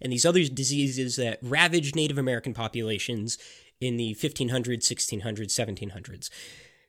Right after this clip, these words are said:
We see that possibly up to nine out of every ten American Indians on the continent died during those epidemics. Nine out of every ten. That is an incredible number when you think about it.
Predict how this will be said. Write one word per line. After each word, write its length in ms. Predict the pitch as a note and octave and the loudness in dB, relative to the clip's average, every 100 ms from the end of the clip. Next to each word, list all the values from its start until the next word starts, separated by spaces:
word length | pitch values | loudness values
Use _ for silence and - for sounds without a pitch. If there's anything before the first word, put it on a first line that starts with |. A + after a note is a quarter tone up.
| _ | _
We 220 | C3+ G3 C4+ | -4 2 4
see 320 | - A#3 F#3 | 4 2 2
that 300 | C3 C3 _ _ _ - | 0 -2 _ _ _ -10
possibly 480 | - - A#3 A3+ G3 | -4 -4 -2 -2 -4
up 180 | - - | -8 -4
to 120 | F3 | -2
nine 220 | D#3 F3+ | -2 -4
out 100 | E3+ | -4
of 100 | C#3 - | -6 -4
every 460 | D3+ D#3 D#3 F3 D3 - | -6 -4 -2 -2 -4 -10
ten 420 | - D#3 D3 C#3+ - - - | -4 0 0 -2 -8 -12 -4
American 760 | B2 C3 D#3+ E3+ - D#3 D3+ - | 0 2 2 2 0 0 -2 0
Indians 720 | D#3 E3 D#3+ A#2+ B2+ D#3 - - - | 0 2 0 0 0 -2 -4 -8 -8
on 140 | C#3 F3+ | -4 -2
the 60 | |
continent 520 | E3+ E3+ B2+ A#2 G#2+ - _ - B2 | -2 -2 -2 -4 -4 -10 _ -16 -4
died 520 | C#3+ D#3 G2 - - - _ - B2+ | -2 -2 -4 -10 -16 -20 _ -12 -2
during 420 | D3 C#3 C3 B2+ | 2 2 2 0
those 220 | A#2+ A2+ - | -2 -4 -4
epidemics. 680 | A#2+ A#2 A2+ - - - - _ _ _ _ _ _ _ _ _ - | -4 -4 -6 -8 -8 -8 -8 _ _ _ _ _ _ _ _ _ -8
Nine 360 | C3 F3+ B3+ B3 | -4 0 2 2
out 120 | G#3+ | 0
of 140 | E3+ - | -2 -4
every 320 | E3+ F#3 D#3+ | -6 -4 -4
ten. 600 | C#3+ - A3 D3+ G#2 C3+ _ _ _ _ _ _ _ - | -4 -6 -4 -4 -4 -12 _ _ _ _ _ _ _ -6
That 120 | A#3+ | 0
is 160 | B3+ A3+ | 2 4
an 100 | G3 | 2
incredible 680 | F3+ - - A3+ G#3+ G3 | 2 -2 -2 2 2 2
number 560 | F3+ F3+ F#3+ C#3 - - | 2 2 0 -2 -6 -6
when 160 | D3 D3 | -2 -2
you 100 | D3 | 0
think 180 | D#3 | -2
about 220 | A#2 G2+ | -2 -6
it. 100 | - | -10